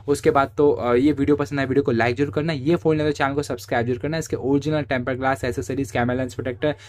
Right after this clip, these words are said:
बैक लेमिनेशन, सारी चीज़ें हमारे वेबसाइट पे आएगी, तो देख सकते हो। कोई और मॉडल का कवर चाहिए वेबसाइट पे जाके चेक आउट करो। मैं मिलता हूँ आपसे नेक्स्ट वीडियो में, till then bye bye, take care, have fun।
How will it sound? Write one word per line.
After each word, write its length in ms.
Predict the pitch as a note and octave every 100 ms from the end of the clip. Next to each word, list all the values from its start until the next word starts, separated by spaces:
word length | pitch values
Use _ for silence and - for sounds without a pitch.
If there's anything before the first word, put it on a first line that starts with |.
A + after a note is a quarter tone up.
| - C3
बैक 160 | C#3+
लेमिनेशन, 360 | D3+ D3 C#3+ F3
सारी 260 | - E3
चीज़ें 200 | F3+ E3
हमारे 200 | D3+ C#3+
वेबसाइट 320 | C3+ B2 C3 B2
पे 80 |
आएगी, 220 | A#2 B2 F3+
तो 100 | C#3+
देख 160 | A#2
सकते 220 | A#2 -
हो। 40 | C3
कोई 140 | G3
और 100 | G3
मॉडल 200 | F#3+ F#3
का 160 | F#3 F3
कवर 120 | F3
चाहिए 180 | F3+ F3+
वेबसाइट 260 | D#3 D3+
पे 60 | C#3+
जाके 140 | C#3+
चेक 140 | D3 C#3+
आउट 160 | C#3
करो। 140 | - D3+
मैं 140 | B2+
मिलता 180 | A#2+ A#2+
हूँ 40 |
आपसे 100 | C3
नेक्स्ट 220 | C3 C3 C#3+
वीडियो 120 | C#3
में, 80 | C3+
till 120 | A#2
then 160 | A2
bye 100 | G#2+
bye, 200 | C3 D3
take 120 | D3 -
care, 160 | C#3+
have 260 | A#2+ G#2+
fun। 80 | -